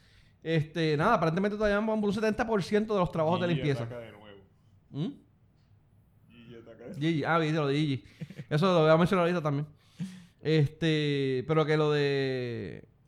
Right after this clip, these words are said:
Speaker 1: solamente un setenta por ciento, o sea, que todavía queda más revolú, o sea, que to-, todavía podemos esperar más, más, más turbulencia en las aguas. Vamos a ver qué pasa
Speaker 2: Wow.
Speaker 1: con eso, mano.
Speaker 2: Eso está bien mala, mano. La calidad del agua
Speaker 1: Sí,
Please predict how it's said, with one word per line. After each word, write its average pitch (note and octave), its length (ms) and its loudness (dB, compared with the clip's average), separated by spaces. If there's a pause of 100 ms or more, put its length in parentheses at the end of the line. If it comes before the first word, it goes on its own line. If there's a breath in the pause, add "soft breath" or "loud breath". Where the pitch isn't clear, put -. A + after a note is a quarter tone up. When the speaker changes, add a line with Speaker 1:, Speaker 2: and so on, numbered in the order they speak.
(220)
Speaker 1:
solamente E3 280 0
un F#3 40 -8
setenta G3+ 320 0
por G#3+ 100 0
ciento, G#3+ 400 -2
o E3+ 60 -6
sea, F3 160 0
que D#3+ 80 -2
todavía D3 320 2
queda F#3 320 2
más D#3+ 120 4
revolú, F3 340 4
o F3 100 2
sea, D#3+ 120 0
que C#3+ 100 -4
to-, C#3+ 200 -2
todavía C#3 180 -2
podemos F3 220 0
esperar F3 300 -2
más, D#3 480 -10 (160)
más, C#3 340 -8
más C3+ 160 -10
turbulencia D#3 460 -6
en D3 80 -10
las C3+ 80 -10
aguas. C#3+ 240 -10 (500)
Vamos C#3+ 160 -8
a D#3+ 40 -2
ver F3+ 100 -2
qué E3+ 80 -4
pasa D#3+ 180 -2
Speaker 2:
Wow. D3 80 -8
Speaker 1:
con C3+ 100 -6
eso, D#3 140 -10
mano. D3+ 160 -10 (560)
Speaker 2:
Eso B2 180 -6
está - 200 -8
bien A#2 160 -6
mala, G2+ 260 -14
mano. G#2 340 -10
La G#2 80 -10
calidad G#2+ 300 -8
del A2 100 -6
agua A#2 500 -6 (1000)
Speaker 1:
Sí, A#2+ 640 -14